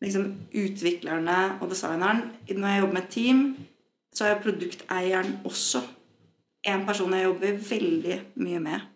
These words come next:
og bruker masse tid på å snakke med og bygge trygghet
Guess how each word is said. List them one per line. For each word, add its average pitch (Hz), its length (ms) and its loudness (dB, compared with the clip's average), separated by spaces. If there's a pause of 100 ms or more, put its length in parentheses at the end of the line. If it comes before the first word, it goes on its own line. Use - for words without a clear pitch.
og 202 100 0
bruker 226 260 0
masse 311 640 -2
tid 202 260 -2 (540)
på 220 80 -2
å 214 40 -2
snakke - 420 -4
med 190 340 2
og 196 140 -4
bygge 185 320 -4
trygghet 175 540 -2